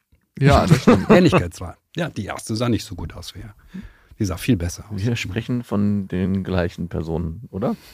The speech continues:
Speaker 1: <laughs> Okay.
Speaker 2: Also, das ist das Prinzip der, der Ähnlichkeitswahl. Wir fühlen uns wohler mit jemandem, der uns ähnlich ist, in irgendeiner Form. Da spielt diese Geschwisterposition eine gewisse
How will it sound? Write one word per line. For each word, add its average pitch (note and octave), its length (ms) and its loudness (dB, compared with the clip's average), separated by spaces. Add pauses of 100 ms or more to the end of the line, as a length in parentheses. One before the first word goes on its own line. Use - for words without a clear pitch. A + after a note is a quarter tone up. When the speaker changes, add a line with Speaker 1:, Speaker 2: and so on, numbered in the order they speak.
(260)
Speaker 1:
<laughs> A3 60 4 (640)
Okay. C3+ 340 6 (280)
Speaker 2:
Also, C#3 240 6
das F3 200 2
ist - 60 2
das A3+ 120 4
Prinzip F3+ 440 0
der, E3+ 220 4
der D#3+ 220 -4
Ähnlichkeitswahl. G2+ 1080 -2
Wir A#2+ 280 -8
fühlen G#3 260 -2
uns B2 240 -6
wohler G#3+ 320 2
mit F#3+ 220 -6
jemandem, E3 580 -8
der B2+ 140 -6
uns B2+ 260 -10 (140)
ähnlich F2+ 400 -4
ist, - 180 -14
in A2+ 80 -6
irgendeiner F#3 340 -2
Form. F2 320 -2 (440)
Da A2 120 -2
spielt D#3 360 -6
diese G#2 160 -2
Geschwisterposition A2+ 1120 -2
eine G#2 140 -6
gewisse G2 500 -4